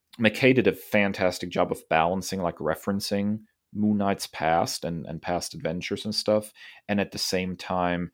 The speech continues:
not lingering on it to the point where you felt like it was essential to understand this story. And I think that is a very, very hard, is a very difficult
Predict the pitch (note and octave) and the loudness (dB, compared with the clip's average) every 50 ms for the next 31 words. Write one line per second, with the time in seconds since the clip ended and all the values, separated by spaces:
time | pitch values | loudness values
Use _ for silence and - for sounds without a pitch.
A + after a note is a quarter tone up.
0 | - - _ _ - - F#2+ G2+ G2+ G2+ G2 - F#2 F#2 F#2 F#2+ G2+ G2 G#2 G2+ | -14 -20 _ _ -8 -2 2 4 4 4 4 2 -2 -2 0 0 0 2 2 2
1 | G2 F#2+ F2 F#2 F#2 F#2 F2 - F2 E2+ E2+ - - F2+ F2+ F2+ F2+ E2+ E2 F2 | 2 2 0 -2 -2 -2 -4 -6 -8 -8 -10 -4 -2 -2 -2 -2 -2 -4 -4 -4
2 | E2+ D#2+ D#2 - F2 F2 C2 - F2 F2 F2+ F2+ - - E2+ - - E2 E2 F2 | -4 -4 -4 -2 -2 -2 0 -2 -4 -4 -6 -8 -8 -8 -8 -6 -4 -4 -4 -2
3 | E2 - - G#2+ G#2+ G#2+ - _ _ _ - - D#2+ F#2+ F#2 F2+ E2+ - - - | -2 0 0 0 0 0 -4 _ _ _ -6 -4 -2 -2 -2 -2 -4 -4 -6 -6
4 | F2 E2+ E2 - - _ - - D3+ G#2 F2+ - - - - D2+ C#2 C2 A#1 G1+ | -6 -6 -6 -8 -12 _ -16 -4 0 0 0 0 -2 -4 -2 -4 -4 -2 -4 -6
5 | G1+ - - - - - - - - G2 F#2+ F#2+ - A2 G#2+ G2 - - F#2+ G#2+ | -10 -12 -18 -20 -20 -20 -10 -2 0 2 2 2 2 2 0 2 6 8 8 8
6 | A2 G2 - - F2 E2+ E2+ F#2 G2 G2 F#2+ F#2 F2+ F2 F2 F2 E2+ E2+ E2+ E2 | 8 6 2 -2 -4 -4 0 2 4 4 4 4 2 0 0 0 2 2 0 0
7 | - - - _ - - - - - - - - F#2+ F#2 F2+ F2+ E2+ E2 E2+ E2+ | -2 -4 -8 _ -16 -14 -14 -12 -12 -4 0 4 6 6 8 8 6 6 2 -2
8 | - - _ _ _ _ _ _ _ _ _ _ _ _ - F2+ F#2 F#2 F2+ F2 | -6 -10 _ _ _ _ _ _ _ _ _ _ _ _ -14 -10 -8 -8 -8 -8
9 | F2 F2 G#2+ G#2 G2 F#2+ F#2 - - - F#2 - - E2 - - - D2 A#1 A#1+ | 2 6 8 8 8 6 4 0 0 -2 -2 -2 -4 -10 -12 -8 -6 -6 -6 -6
10 | A#1+ - | -8 -14